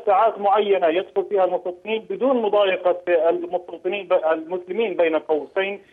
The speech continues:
إلى ساحات المسجد الأقصى المبارك. طبعا أنا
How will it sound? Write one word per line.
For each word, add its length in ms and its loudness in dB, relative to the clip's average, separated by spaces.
إلى 180 2
ساحات 320 2
المسجد 260 -2
الأقصى 540 2
المبارك. 520 2
طبعا 320 2
أنا 280 0